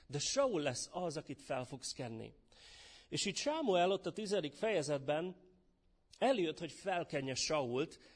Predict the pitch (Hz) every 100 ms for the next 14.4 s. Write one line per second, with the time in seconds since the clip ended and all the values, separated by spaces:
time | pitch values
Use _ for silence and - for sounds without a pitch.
0 | - 160 202 - 165 180 147 143 123 147
1 | 160 123 160 147 127 131 139 135 147 139
2 | 127 147 - 147 139 170 170 - 190 -
3 | 185 123 117 113 113 104 101 - - -
4 | - - - - - 202 - 180 196 190
5 | 180 160 123 - 107 - - - - -
6 | - - - - 180 - - 147 - 208
7 | 170 156 165 143 123 208 226 185 - 160
8 | - 151 139 123 - _ - - - -
9 | 196 277 294 - - 220 247 185 - 180
10 | 160 - - 147 143 170 208 - - -
11 | _ _ _ _ _ - 165 147 127 117
12 | 107 - - _ 175 175 131 117 113 -
13 | - - _ _ - - 160 190 214 208
14 | 190 165 147